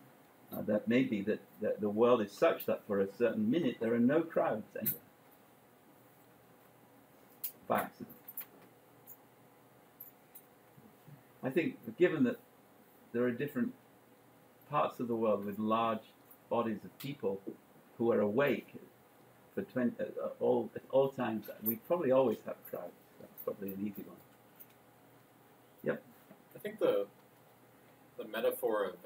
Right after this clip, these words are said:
Speaker 2: Alberti's grid can maybe lead people to think that only substances exist at a level of granularity and not outside of that. And
Speaker 1: Remember, the grid is transparent, so the, the things which the grid allows you to see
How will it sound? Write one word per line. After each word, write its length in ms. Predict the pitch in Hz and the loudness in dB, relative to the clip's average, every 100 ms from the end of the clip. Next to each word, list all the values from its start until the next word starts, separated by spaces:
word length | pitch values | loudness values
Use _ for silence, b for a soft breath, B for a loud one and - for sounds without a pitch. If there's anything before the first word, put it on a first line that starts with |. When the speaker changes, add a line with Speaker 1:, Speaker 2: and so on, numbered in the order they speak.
| - | -12
Speaker 2:
Alberti's 640 | 92 98 101 95 - - - | -8 -4 -4 -6 -10 -18 -18
grid 360 | - 95 104 110 - - - - - - - - | -10 -6 -6 -6 -18 -20 -20 -20 -20 -20 -20 -14
can 140 | 101 92 92 90 - - - - - - - - | -12 -10 -14 -18 -20 -20 -20 -20 -20 -20 -20 -16
maybe 220 | 98 101 101 | -12 -10 -6
lead 180 | 101 | -6
people 180 | 104 101 | -6 -6
to 120 | 98 | -6
think 200 | 104 98 - | -6 -10 -8
that 120 | 95 95 | -12 -10
only 180 | 95 95 | -8 -8
substances 580 | - 98 - 98 101 92 | -6 -8 -8 -14 -16 -16
exist 400 | 90 92 92 - - 92 | -14 -10 -10 -10 -10 -8
at 60 | |
a 40 | 90 | -6
level 320 | 87 90 92 | -6 -6 -6
of 60 | - | -10
granularity 680 | 90 90 - 82 85 98 247 - - - - - - - - | -8 -8 -8 -8 -6 -4 -6 -10 -20 -20 -20 -20 -20 -20 -20
and 120 | 87 90 | -16 -6
not 180 | 85 | -6
outside 320 | - - 135 - | -6 -10 -8 -8
of 120 | - | -8
that. 160 | 147 147 - - - - - - - - - - - | -12 -12 -16 -20 -20 -20 -20 -20 -20 -20 -20 -20 -20
And 160 | 98 - | -12 -2
Speaker 1:
Remember, 280 | 131 165 180 | 2 4 2
the 100 | 156 | -2
grid 220 | 147 165 | 0 0
is 120 | 143 | 0
transparent, 600 | - 143 131 - - 98 - - - | -4 -4 -4 -2 -2 -2 -6 -16 -4
so 200 | 107 101 | -2 -2
the, 80 | - 101 - | -6 -12 -10
the 60 | - | -12
things 360 | - 170 160 139 | -2 0 0 -2
which 160 | 123 - | -6 -6
the 60 | 117 | -12
grid 260 | 110 147 131 | 2 4 4
allows 280 | 117 120 120 | 2 0 0
you 60 | 104 | -4
to 180 | - | -16
see 340 | - 139 110 | -10 -4 -2